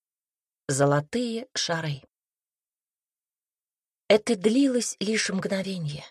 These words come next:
Артур моргнул, качнул головой, и в окне уже никого не было. Никого не было и в склепе, двери которого оставались раскрытыми, ну, если только у стены за одной из створок кто-то не притаился.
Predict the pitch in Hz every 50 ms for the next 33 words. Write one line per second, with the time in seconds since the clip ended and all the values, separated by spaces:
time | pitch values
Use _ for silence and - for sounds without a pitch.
0 | _ _ _ _ _ _ _ _ _ _ _ _ _ _ 160 165 175 170 - -
1 | 233 220 214 202 202 202 190 165 202 208 247 269 262 - - _ _ _ _ _
2 | _ - - 175 170 - - 214 214 208 180 196 190 190 196 190 220 262 269 262
3 | 254 - _ _ _ _ _ _ _ _ 202 208 196 190 190 - 214 226 233 226
4 | 220 202 220 220 214 220 - 214 208 208 220 220 220 254 247 - - - 147 -
5 | - - _ _ _ _ _ _ _ _ _ _ _ _ _ _ _ 147 143 147
6 | 170 165 165 175 175 180 185 185 170 165 180 170 170 - 160 160 151 - - -
7 | - 147 156 190 208 - - 226 220 - _ _ _ _ _ _ - 156 165 190
8 | 190 185 165 - 175 170 - 190 180 175 165 160 156 151 - - 175 170 165 165
9 | 160 151 - 165 160 156 - - - 165 170 160 151 165 160 156 156 151 - _
10 | _ _ _ _ _ _ _ - 196 214 233 254 262 262 262 254 - _ 208 202
11 | 233 240 - - 214 - 240 233 220 - - - - 214 208 - - - 247 247
12 | 247 254 262 254 233 185 160 143 151 180 190 180 190 214 196 - - 196 196 -
13 | - - - 196 247 254 240 196 170 - - - - - - 226 214 - 180 170
14 | 175 156 - 180 151 - 185 196 226 247 233 175 151 - - - 143 -